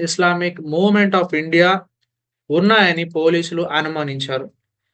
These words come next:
భారత ప్రభుత్వం, పాకిస్తాన్ యొక్క ఇంటర్ సర్వీసెస్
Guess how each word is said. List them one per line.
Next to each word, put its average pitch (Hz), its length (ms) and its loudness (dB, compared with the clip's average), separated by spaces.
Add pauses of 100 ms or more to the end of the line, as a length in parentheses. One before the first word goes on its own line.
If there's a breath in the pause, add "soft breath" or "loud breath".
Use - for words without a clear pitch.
(140)
భారత 185 480 4
ప్రభుత్వం, 202 720 -4
పాకిస్తాన్ 175 580 -2
యొక్క 160 180 -6
ఇంటర్ 190 560 2
సర్వీసెస్ 185 580 0